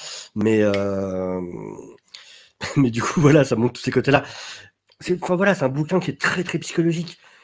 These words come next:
Quatre-vingt-dix pour cent du bouquin se passe dans la Batcave avec un Bruce Wayne qui, sous couvert de cette entité monstrueuse, se parle à lui-même et lutte avec lui-même dans tout ça. Et, pff, là, on peut révéler peut-être, enfin, voilà, parce que c'est pas quelque chose,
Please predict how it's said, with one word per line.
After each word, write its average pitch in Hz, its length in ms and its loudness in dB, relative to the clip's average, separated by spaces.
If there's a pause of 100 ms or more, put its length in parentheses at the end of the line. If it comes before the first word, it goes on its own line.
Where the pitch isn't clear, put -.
(360)
Quatre-vingt-dix 160 480 0
pour - 160 -16
cent 165 120 0
du 131 140 -4
bouquin 131 360 -4
se 156 120 -6
passe 135 220 0
dans 131 80 0
la 120 60 2
Batcave 131 480 -4 (580)
avec 131 300 0
un 123 60 0
Bruce 117 300 -4
Wayne 156 260 2
qui, 135 640 -8 (560)
sous - 240 -8
couvert 135 420 -2
de 123 120 0
cette 120 200 -4
entité 117 400 -4
monstrueuse, 127 640 -6 (380)
se - 200 -10
parle 135 320 2
à 113 60 2
lui-même 131 400 2
et 101 60 0
lutte 123 260 -6
avec 104 280 -2
lui-même 113 460 -2
dans 101 140 -6
tout 98 120 -12
ça. 131 300 -4 (1500)
Et, 117 260 -2
pff, - 200 -16 (460)
là, 127 120 4
on 139 100 6
peut 143 120 0
révéler 143 480 6
peut-être, 135 320 2
enfin, 104 220 -4
voilà, 120 240 0
parce 117 100 -14
que 92 80 -12
c'est - 140 -16
pas 98 120 -8
quelque 92 120 -16
chose, 101 140 -8